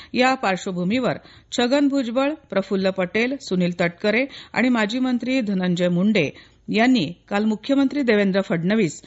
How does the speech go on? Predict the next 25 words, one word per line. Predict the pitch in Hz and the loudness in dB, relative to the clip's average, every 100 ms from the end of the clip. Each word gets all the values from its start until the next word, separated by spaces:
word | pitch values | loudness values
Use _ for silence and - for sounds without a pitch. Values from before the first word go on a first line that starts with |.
| - - - | -20 -12 0
यांची | 233 247 294 | 2 2 2
वर्षा | 302 208 196 - 262 | 0 0 -2 -2 0
निवासस्थानी | 285 220 202 208 208 - 175 185 | 2 2 -2 -4 -10 -6 -2 -2
भेट | 208 156 | -2 -2
घेतली. | 165 156 160 - _ - | -4 -4 -6 -6 _ -2
विधिमंडळ | 240 254 320 311 320 | 2 4 4 2 2
नेतेपदी | 320 285 269 262 247 233 262 | 2 2 0 -2 -4 -4 -4
सुनेत्रा | 240 208 202 208 | -2 -2 -2 -2
पवार | 208 208 185 226 | 0 0 2 2
यांची | 247 196 190 | 0 0 -2
निवड | 190 180 190 180 | -4 0 0 0
व्हावी, | 185 214 220 147 - - - | -2 0 0 -2 -8 -14 -2
अशी | 240 - | -2 2
अनेकांची | 262 226 262 277 285 294 | 2 2 0 2 2 2
भावना | 320 262 247 240 | -2 -2 0 0
असून | 240 - 277 - - _ | -2 -2 -4 -4 -14 _
ही | 262 | 2
मागणी | 262 233 226 254 | 2 2 0 -2
रास्त | 220 196 254 - 285 254 | 0 -2 -2 -2 -4 -4
असल्याचं | - - 196 226 - 156 - - - | -8 -4 -2 -2 -2 -6 -6 -20 -6
छगन | 226 220 254 | -2 0 0
भुजबळ | 214 202 190 202 139 165 | 0 -2 0 0 0 0
यांनी | 180 208 233 | 0 2 2
यावेळी | 175 147 165 | 2 0 -2
सांगितलं. | - 147 147 - | -2 -2 -2 -2